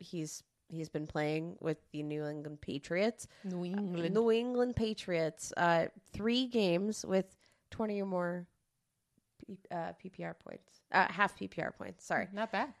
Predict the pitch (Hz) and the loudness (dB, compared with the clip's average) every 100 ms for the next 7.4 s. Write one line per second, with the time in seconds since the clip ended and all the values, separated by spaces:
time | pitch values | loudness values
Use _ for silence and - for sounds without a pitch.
0 | - 190 185 175 165 - 233 233 214 196 | -2 2 4 2 -2 -2 4 6 8 10
1 | 220 208 185 - 196 220 208 185 170 180 | 10 8 4 2 2 4 4 4 0 -2
2 | 165 185 170 180 175 170 170 - 160 151 | -6 -8 2 6 6 2 -4 2 2 2
3 | - _ - 180 180 185 226 202 185 165 | -6 _ -8 0 0 2 0 0 0 0
4 | - 156 180 247 294 277 302 - 254 277 | 4 6 8 6 4 2 -2 -2 -4 -6
5 | 262 247 220 214 214 208 208 - - 170 | -6 -6 -6 -6 -6 -4 -4 -4 -6 -6
6 | 170 - 180 202 185 175 - - - _ | -4 -6 0 4 6 4 0 -20 -20 _
7 | - 175 170 | 2 6 6